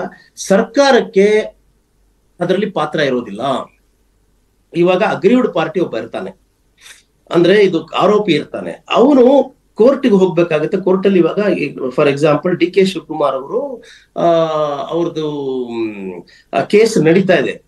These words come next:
ನಮ್-, ನವೆಂಬರ್ ಇಪ್ಪತ್ತೊಂಬತ್ತನೇ ತಾರೀಕು case ಬರುತ್ತೆ. ಅವತ್ತು ಅವ್ರು ಹೇಳ್ಬೇಕದು, "ನೋಡಿ, ನನ್ನ ಮೇಲೆ sanction, ಕೊಟ್ಟಿರುವಂತ ಸ್ಯಾಂಕ್ಷನ್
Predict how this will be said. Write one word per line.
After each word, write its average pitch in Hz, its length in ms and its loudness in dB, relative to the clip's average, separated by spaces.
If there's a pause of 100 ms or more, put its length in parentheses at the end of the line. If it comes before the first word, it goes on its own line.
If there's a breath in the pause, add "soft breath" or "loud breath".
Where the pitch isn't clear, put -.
(140)
ನಮ್-, 160 400 0
ನವೆಂಬರ್ 190 300 2
ಇಪ್ಪತ್ತೊಂಬತ್ತನೇ 170 600 -2
ತಾರೀಕು 156 380 -6
case 175 280 -2
ಬರುತ್ತೆ. - 640 -10 (100)
ಅವತ್ತು 269 340 2
ಅವ್ರು 233 160 4
ಹೇಳ್ಬೇಕದು, 170 760 -2
"ನೋಡಿ, 196 220 0
ನನ್ನ 160 200 -2
ಮೇಲೆ 165 280 -2
sanction, 165 440 -6
ಕೊಟ್ಟಿರುವಂತ 156 520 -10
ಸ್ಯಾಂಕ್ಷನ್ 139 760 -4